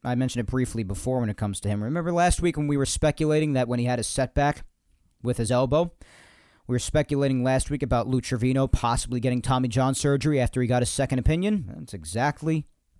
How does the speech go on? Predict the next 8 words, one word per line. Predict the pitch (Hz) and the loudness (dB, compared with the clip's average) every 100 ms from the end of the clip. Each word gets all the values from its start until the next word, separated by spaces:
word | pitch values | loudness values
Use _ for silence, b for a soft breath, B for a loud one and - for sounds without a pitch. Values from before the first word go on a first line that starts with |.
| _ _ _ - | _ _ _ -14
what's | 82 101 - | -8 -8 -6
happening. | 78 - 67 82 - _ - _ _ _ _ _ _ _ - b b b - | -6 -6 -10 -10 -16 _ -20 _ _ _ _ _ _ _ -20 b b b -8
Like | 107 - | -6 -2
I | 113 | -2
myself | 120 113 - 151 165 - - | 0 0 0 2 2 0 -6
and | - 104 101 95 - | -6 -4 -4 -6 -4
others | 139 147 147 | 0 2 0
speculated, | - - 180 180 175 185 185 160 | 0 0 0 0 0 0 0 -4